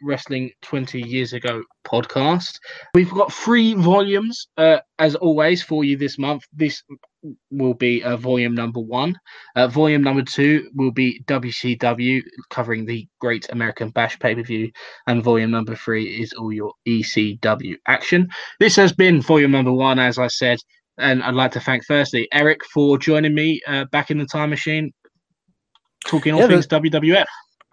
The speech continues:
Speaker 2: Yeah, this one was, this one was good fun. I was, I was worried about how we were gonna, you know,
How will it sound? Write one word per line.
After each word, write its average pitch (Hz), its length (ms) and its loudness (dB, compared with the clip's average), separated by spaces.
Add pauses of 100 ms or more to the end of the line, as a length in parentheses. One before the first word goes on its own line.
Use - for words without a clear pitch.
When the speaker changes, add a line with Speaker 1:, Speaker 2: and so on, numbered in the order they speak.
(140)
Speaker 2:
Yeah, 196 140 4
this 151 200 2
one 165 160 2
was, 139 240 2
this 156 220 -4
one 165 100 -2
was 147 140 -2
good - 240 2
fun. 127 320 0
I 117 140 2
was, 117 180 -4
I 127 160 -2
was 123 180 0
worried 143 240 4
about 131 220 4
how 135 200 2
we 135 100 4
were 127 120 0
gonna, 123 340 -2 (800)
you 123 100 -12
know, 107 220 -12